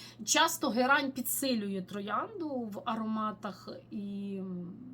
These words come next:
додає такої гірчинки. Ем... Розкривається лабданумом, фіалкою, далі деревина з коньяком. Дуже цікавий, дуже гарний, шикарний. От далі я ці всі слова пишу, тому що база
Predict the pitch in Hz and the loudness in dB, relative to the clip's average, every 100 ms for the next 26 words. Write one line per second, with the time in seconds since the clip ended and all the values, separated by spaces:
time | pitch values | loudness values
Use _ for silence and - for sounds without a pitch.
0 | - - - 190 196 220 214 - 208 196 | -14 -16 -12 -6 -2 -2 -2 -4 -4 -2
1 | 214 - - 214 196 185 180 175 - - | -4 -2 -2 -2 -4 -6 -8 -10 -18 -20
2 | - - - - - - - - - - | -20 -20 -20 -20 -20 -20 -20 -20 -20 -20
3 | - - - - - - - - - - | -20 -20 -20 -20 -20 -20 -20 -20 -20 -18
4 | - - - - - - 240 233 233 226 | -18 -20 -20 -20 -14 0 4 4 4 2
5 | 226 220 214 214 214 - - - - - | 2 2 0 -2 -6 -12 -20 -20 -12 -2
6 | 226 254 - 247 262 330 285 - 240 240 | 0 0 0 0 4 2 2 0 2 2
7 | 208 190 185 226 208 196 214 233 277 277 | 0 -2 4 4 4 2 -2 -2 -2 -4
8 | - 220 185 180 190 - 262 202 233 226 | -4 0 2 0 -2 -4 -4 4 4 4
9 | 208 185 208 202 196 208 226 - - 220 | 0 -2 -2 -4 -4 -4 -4 -6 -6 -4
10 | 208 202 - 175 165 180 233 233 - 208 | -4 -8 -10 -8 -4 -2 0 -2 -4 -4
11 | 220 226 208 196 185 175 208 285 285 269 | -2 -2 -2 -4 -4 0 4 4 4 0
12 | 254 - - 247 - 277 311 262 254 240 | -2 -2 0 2 10 12 12 8 4 4
13 | 226 247 262 262 247 240 220 - 220 240 | 6 10 10 8 2 0 -6 -8 -6 -2
14 | 226 220 208 294 226 220 - 202 185 214 | -2 -4 -6 -6 -4 -4 -4 -4 0 2
15 | 247 302 302 | 2 0 -10